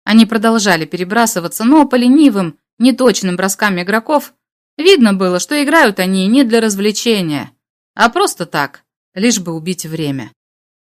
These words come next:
За весь день не было отмечено ни малейшего отклонения от нормы и привычной рутины.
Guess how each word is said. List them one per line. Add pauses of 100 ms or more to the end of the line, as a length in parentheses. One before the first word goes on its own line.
(680)
За
весь
день
не
было
отмечено
ни
малейшего
отклонения
от
нормы (160)
и
привычной
рутины.